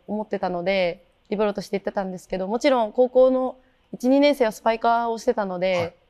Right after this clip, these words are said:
Speaker 1: まあ、スパイクも打てるっていうのも、まあ、一応あったので、最初はそういう形でやってたんですけど、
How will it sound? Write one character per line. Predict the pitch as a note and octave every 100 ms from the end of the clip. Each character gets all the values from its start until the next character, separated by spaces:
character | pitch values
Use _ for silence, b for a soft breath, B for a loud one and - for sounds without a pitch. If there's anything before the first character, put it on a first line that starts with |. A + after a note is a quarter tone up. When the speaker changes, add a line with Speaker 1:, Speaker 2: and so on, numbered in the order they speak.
| _ -
Speaker 1:
ま |
あ、 |
ス | G3
パ | A#3
イ | A3+
ク |
も | A#3
打 | A3+
て | A#3+
る | G#3+
っ | F#3+
て | - -
い | G#3+
う | A#3+
の | C4+
も、 | C4 D#4 C4+ F#3+ b b _
ま | G#3
あ、 |
一 | G#3+
応 | C4
あ |
っ | C#4
た | A3
の | G3
で、 | F#3+ G#3 F#3 F#3+
最 | A#3 B3
初 | C#4
は | C4
そ | C4
う | B3
い | A#3+ A#3+ A#3+
う | b b b
形 | - A3+ A#3+ B3
で |
や | A#3+
っ | A#3+
て | B3
た | A3+
ん |
で | G3+
す | G3
け | - G#3
ど、 | D4 B3 F#3+